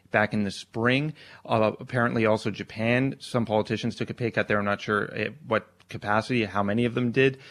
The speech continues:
Um, and India and South Africa, the governments there also did commit to a pay cut, and I don't have the statistics on it.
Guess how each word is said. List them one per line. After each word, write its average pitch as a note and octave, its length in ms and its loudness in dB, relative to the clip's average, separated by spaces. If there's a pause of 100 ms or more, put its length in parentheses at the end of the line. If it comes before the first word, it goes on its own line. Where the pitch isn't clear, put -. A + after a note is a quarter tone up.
(200)
Um, G#2 340 2
and A2 220 -2
India A#2+ 460 4
and G#2+ 120 -2
South G#2 220 2
Africa, G2+ 380 0
the F#2 100 -4
governments G2 420 -4
there G2 320 0
also G2+ 380 -2 (540)
did A2 240 0
commit A2 300 0
to A2 100 -4
a G2+ 40 0
pay G#2+ 220 0
cut, G2+ 180 0
and G2 120 -2
I F#2 60 -2
don't G2 180 -2
have F#2+ 180 -4
the F#2 80 -6
statistics G#2 600 -6
on F#2+ 160 -4
it. G2 160 -8